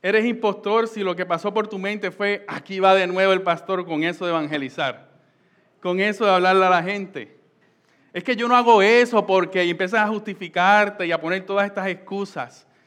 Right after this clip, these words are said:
"Ah, es que yo no sé hacerlo mucho". Bueno, yo creo que si Dios hizo algo en tu vida, tienes mucho que contar, tienes mucho que compartir. Si este es tu caso, arrepiéntete y pide a Dios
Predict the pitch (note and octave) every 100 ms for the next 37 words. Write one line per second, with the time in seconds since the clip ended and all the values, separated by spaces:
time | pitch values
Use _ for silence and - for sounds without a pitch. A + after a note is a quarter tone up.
0 | - A#3 A#3+ A#3+ A3+ A#3+ A3 A3+ A3 A3
1 | A3+ A3 G3+ A3 A3 G#3 C#3+ E3 G3 D#3+
2 | D3+ F3 F#3+ F#3+ F3 D#3 F3+ G3+ G3 G3
3 | F3+ F3 G#3 G3 E3+ - - F3+ F#3 F3
4 | F#3+ G#3 G3+ F#3 F3+ F3 G#3 G#3+ E3 E3+
5 | F#3 F3+ G3 G3 F3+ F#3 F3+ F3+ F3+ A#3
6 | - _ _ _ _ _ _ _ _ _
7 | _ _ _ _ _ _ _ _ _ _
8 | _ _ _ _ _ E3+ E3 G3 G3 E3+
9 | F3+ G3 G3 D#3+ D#3+ D3 E3+ F#3 E3+ C3+
10 | A#2 G#2+ _ _ _ _ _ _ _ _
11 | _ _ _ _ D#3+ D3+ D3+ F#3+ F#3 F3
12 | D#3+ F3+ F#3 C#3 B2 B2+ -